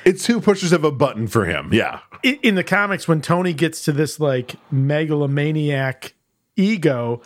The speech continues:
Speaker 2: like, you can
Speaker 1: Mm-hmm.
Speaker 2: see the roots of that here, right? Like,
Speaker 1: Yeah.
Speaker 2: "Oh, yeah, no, that's, of course, I should know that, and, uh, Happy couldn't possibly understand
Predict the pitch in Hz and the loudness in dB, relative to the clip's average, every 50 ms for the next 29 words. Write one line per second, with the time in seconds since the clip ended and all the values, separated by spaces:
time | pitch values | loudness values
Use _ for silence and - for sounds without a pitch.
0 | - - 175 156 185 233 196 208 196 214 202 190 226 233 208 185 170 160 190 220 | -2 0 0 2 2 0 2 2 0 0 0 0 0 2 2 2 2 2 0 -2
1 | 214 - - 175 147 160 147 139 123 - 254 262 214 160 135 147 160 175 208 226 | -2 -2 -2 0 2 2 0 0 0 0 0 0 0 0 2 2 0 0 0 0
2 | 208 175 160 - - - - - 80 73 71 - - 285 370 370 254 156 127 190 | 0 0 0 0 -6 -4 -2 0 0 2 2 2 2 2 2 2 0 -2 -2 -2
3 | 277 262 208 165 180 196 - - - _ _ _ _ - 180 - - 269 196 - | -2 2 2 2 2 0 -2 -12 -16 _ _ _ _ -2 -2 2 2 2 2 0
4 | - - 175 196 - - 247 175 160 147 139 151 151 170 175 170 160 151 151 175 | -2 -2 0 0 0 -2 -2 0 0 0 2 2 0 2 0 -2 -2 -2 -4 -4
5 | - 165 147 147 143 147 - - - 165 190 185 190 202 156 - 175 170 156 156 | -2 0 0 2 0 -2 -4 -2 0 0 0 2 0 -2 0 0 0 0 0 0
6 | 135 147 160 156 - 180 170 165 156 151 147 143 - - 160 147 143 143 135 | 0 0 0 0 -2 -2 0 0 0 0 -2 -4 -4 -2 -2 0 0 0 -2